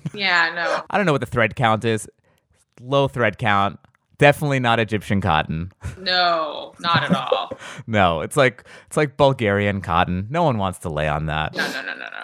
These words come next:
Speaker 2: Shout out to my Bulgarian listeners. We love you. What is the best high-end meal you've ever had?
Speaker 1: I had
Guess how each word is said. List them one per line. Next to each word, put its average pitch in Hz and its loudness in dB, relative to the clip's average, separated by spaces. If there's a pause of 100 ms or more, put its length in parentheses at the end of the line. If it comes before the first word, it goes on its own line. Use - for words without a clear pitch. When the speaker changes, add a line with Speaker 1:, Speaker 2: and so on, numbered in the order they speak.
(120)
Speaker 2:
Shout 156 0
out 120 -2
to 117 -8
my 101 2
Bulgarian 95 0
listeners. 82 0 (220)
We 98 -2
love 80 2
you. 80 0 (680)
What 160 2
is 214 -2
the 220 -2
best 120 -2 (120)
high-end 107 0
meal 95 2
you've 82 -2
ever 78 -2
had? 62 -6 (200)
Speaker 1:
I 269 -2
had 214 0